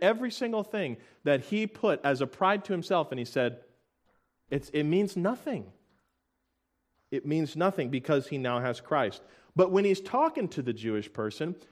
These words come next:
when he's trying to reach the Jewish person, he'll put himself in their world. Not to mean he does the things that they do, but he's able to gain some type of attention with them. For what purpose?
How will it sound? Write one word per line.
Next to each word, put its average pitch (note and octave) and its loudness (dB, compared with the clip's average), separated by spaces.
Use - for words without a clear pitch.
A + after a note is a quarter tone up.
when F#3+ 4
he's G#3 0
trying A3 0
to F#3+ 4
reach C#4 0
the C3 -2
Jewish A#2+ -2
person, A#2+ -4
he'll C4+ 2
put C#4+ 0
himself A3 0
in A3+ 4
their B3 8
world. B3+ 2
Not B3+ 0
to G3+ 0
mean E3+ 2
he D#3 2
does C#3+ 4
the C#3+ 0
things E3+ -2
that D#3+ 0
they D3+ 0
do, G#3+ 0
but G#3+ 4
he's A3+ 0
able C4+ 2
to G#3+ 0
gain G3+ 0
some A#3 -4
type G#3 -2
of E3 0
attention D3+ -2
with A#2+ -4
them. A#2 -2
For G3 -2
what G#3 0
purpose? G#3+ 0